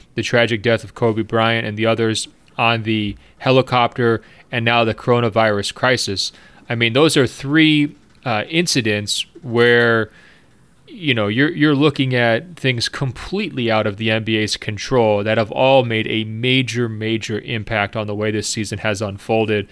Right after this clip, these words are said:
And, you know, to be honest, after surviving those three incidents, if I was Adam Silver, I, I might be a little bit stubborn, Michael.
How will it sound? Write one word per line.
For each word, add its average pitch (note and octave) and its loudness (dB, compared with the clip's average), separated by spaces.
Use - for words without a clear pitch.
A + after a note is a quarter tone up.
And, A#2 0
you C#3 -2
know, B2 4
to A#2+ 0
be B2+ 2
honest, C#3 2
after C3+ 0
surviving B2 2
those B2+ 0
three A2+ 0
incidents, C#3+ -2
if A#2 -4
I A#2+ 4
was A#2+ 0
Adam A#2+ 2
Silver, B2 0
I, A#2+ 2
I C3 -2
might E3 0
be A#2 0
a A2 2
little A#2+ 2
bit A2 -8
stubborn, G#2 0
Michael. F#2+ -12